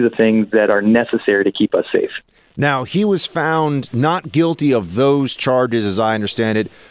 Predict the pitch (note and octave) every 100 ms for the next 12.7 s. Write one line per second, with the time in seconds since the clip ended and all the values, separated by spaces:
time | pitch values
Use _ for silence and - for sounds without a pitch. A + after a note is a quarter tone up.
0 | - C3+ C3 G#2 C3 A#2+ G2+ E3+ D3+ D#3
1 | D3 C#3+ C#3 C#3 C3+ - - - A2+ A#2+
2 | A#2 G#2+ A#2+ B2 D#3 - D3 C3+ A2 C#3+
3 | D3 C3 C3 C3 B2+ B2 A#2 - B2+ B2
4 | G#2+ - - D3+ E3 D3+ D#3+ D#3 - B2
5 | B2 - A2 F#2 - D#3 G#2 - E2+ G#2
6 | - B2+ C3 _ _ - _ - _ -
7 | - - F3+ C#4 D3+ F#3+ - G#3+ D3+ F3
8 | - A3 G3+ G3+ - F3 D#3 - G#3 -
9 | D3 C#3+ F#3+ E3+ D#3+ C#3+ C#3 D3+ E3+ E3+
10 | F3+ F3+ B2 D3 E3 - F3 E3+ - D#3
11 | D#3+ - - - - F3+ - - D3+ E3
12 | G3+ A2+ A2+ C#3 E3+ - -